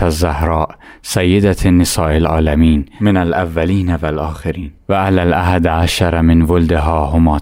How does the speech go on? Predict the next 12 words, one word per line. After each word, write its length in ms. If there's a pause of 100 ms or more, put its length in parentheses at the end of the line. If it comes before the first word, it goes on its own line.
(100)
الدین 480
و 40
ائمة 600
المؤمنین 840 (480)
و 40
لعنة 320 (120)
الله 360
علی 220
اعدائهم 920
اجمعین 720
من 140
الآن 500